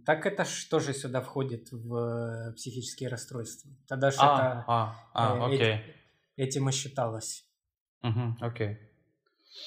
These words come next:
Speaker 2: Сори, перебил.
Speaker 1: Э, да. Э, значит, кроме этого,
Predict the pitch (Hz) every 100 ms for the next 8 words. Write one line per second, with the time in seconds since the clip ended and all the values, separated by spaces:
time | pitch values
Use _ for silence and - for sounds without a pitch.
0 | - - _ _ - 135 120 117 113 113
1 | 107 - - _ _ _ _ _ _ _
2 | _ 143 127 123 123 123 120 123 143 127
3 | - - _ _ _ 123 123 120 120 120
4 | 120 117 117 113 117 123 123 123 - -
5 | 156 160 147 139 135 117 117 113